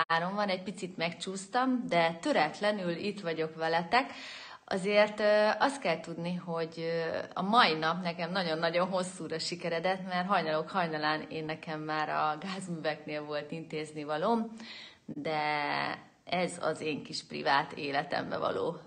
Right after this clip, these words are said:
betekintés, és az az igazság, hogy én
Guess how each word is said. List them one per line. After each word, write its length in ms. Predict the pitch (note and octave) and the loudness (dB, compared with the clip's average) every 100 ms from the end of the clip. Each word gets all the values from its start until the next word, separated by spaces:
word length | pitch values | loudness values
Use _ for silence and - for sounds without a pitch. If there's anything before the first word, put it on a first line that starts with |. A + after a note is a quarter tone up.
| F3+ | 0
betekintés, 960 | F#3+ F#3+ F3+ F3+ E3+ E3 E3+ F#3 A#3 - | 0 2 -2 -4 -8 -6 -2 2 2 0
és 340 | - D#3+ F3 - - | -4 -2 -2 -6 -2
az 160 | C#4+ | -2
az 100 | A#3 | -2
igazság, 560 | G3 - - - E3 - | -4 -4 -4 0 0 0
hogy 180 | F3+ E3+ | -4 -2
én 280 | E3 E3+ | -2 -4